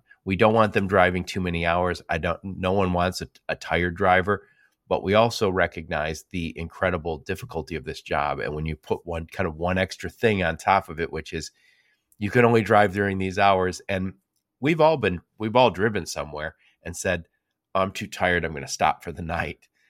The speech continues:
Imagine if there was an app on your phone that said, "No, you have to stop right now." And you said, "I'm not <laughs> even tired right now." And so I don't know that we got the,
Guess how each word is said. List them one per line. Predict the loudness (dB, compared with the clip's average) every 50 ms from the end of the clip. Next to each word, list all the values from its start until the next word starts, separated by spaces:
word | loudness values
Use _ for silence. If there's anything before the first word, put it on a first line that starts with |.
| _ _ _ _ _ _ _ _ _ _ _ -10
Imagine | -6 -2 0 2 2 0 0 -2 -4
if | -4 -4 -4
there | -4 -4
was | -4 -4 -6
an | -6 -8 -8 -10 _ -6
app | 0 0 0 0 0 -2
on | -4 -4
your | -4 -8
phone | -8 -6 -6 -6 -6 -6
that | -8 -10
said, | -8 -8 -8 -8 -8 -10 _ -12
"No, | -8 -6 -4 -4
you | -4 -6
have | -6 -8
to | -10 -12
stop | -6 -2 0 0 0 -2
right | -4 -6 -4 -4
now." | -6 -6
And | -6 -6
you | -8
said, | -10 -8 -8
"I'm | -6 -4
not | -2 0 0 0
<laughs> |
even | 0 0 -4 -12
tired | -12 -4 0 2 2 2 2 0
right | -2 -4 -4 -6
now." | -6 -6 -6 -8 -10 _ _ _ _ _ _ _ _ _ -2
And | 0 0 2 6 6 6 6 6 2 -4 -6 -12 _
so | -12 -2 2 4 4 4 4 0 -8 _ _ _ _ _ _ _ _ _ _ _ _ _ _ _
I | 0 0 2
don't | 4 2 2
know | 4 2 2 2
that | 2 -2
we | -4 -4
got | -2 0 0 0 0 -2
the, | -8 -8 -8